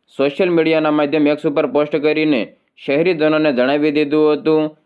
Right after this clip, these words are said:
કે જૂનાગઢ સિટી અને ગિરનારમાં ભારે વરસાદ પડી રહ્યો છે, ત્યારે લોકોને બિનજરૂરી ભવનાથ વિસ્તાર, દામોદર કુંડ તરફ અવર જવર ન કરવા માટે, નદી નાળા પાસે ન જવા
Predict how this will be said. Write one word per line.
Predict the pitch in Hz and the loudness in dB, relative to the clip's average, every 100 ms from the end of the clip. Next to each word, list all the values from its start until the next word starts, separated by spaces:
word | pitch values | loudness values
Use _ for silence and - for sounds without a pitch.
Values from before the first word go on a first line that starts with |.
| _ 120 | _ -6
કે | |
જૂનાગઢ | 110 127 156 170 175 | -2 0 0 0 -2
સિટી | - 160 156 | -4 -2 0
અને | 151 151 | 0 0
ગિરનારમાં | 139 147 151 151 151 127 | 0 0 0 0 -2 0
ભારે | 110 135 | 0 0
વરસાદ | 151 147 151 156 117 | 0 -2 -2 -2 0
પડી | 131 151 | 0 2
રહ્યો | 151 151 151 | 2 2 0
છે, | 147 151 151 | 0 -2 -2
ત્યારે | 151 _ _ 127 135 | -6 _ _ -2 0
લોકોને | 113 147 185 185 170 | 0 0 0 0 0
બિનજરૂરી | 156 160 151 151 151 | -2 0 0 0 0
ભવનાથ | 117 120 147 151 151 | 0 2 2 0 -2
વિસ્તાર, | 156 156 151 151 147 _ _ | -4 0 0 0 -4 _ _
દામોદર | 107 110 139 151 147 147 | -6 -2 0 0 0 0
કુંડ | 147 151 | 0 0
તરફ | 143 151 120 - _ _ | 0 0 0 -4 _ _
અવર | 117 151 175 | -2 0 0
જવર | 147 151 | 2 2
ન | 143 139 | 2 0
કરવા | 143 151 147 151 | 0 0 0 0
માટે, | 151 151 151 151 151 _ _ 101 | 0 0 0 -2 -4 _ _ -4
નદી | 117 156 175 | -2 0 0
નાળા | 160 156 | 2 0
પાસે | 147 151 147 | 0 -2 0
ન | 139 131 | 0 0
જવા | 143 151 147 151 156 | 0 0 0 0 -2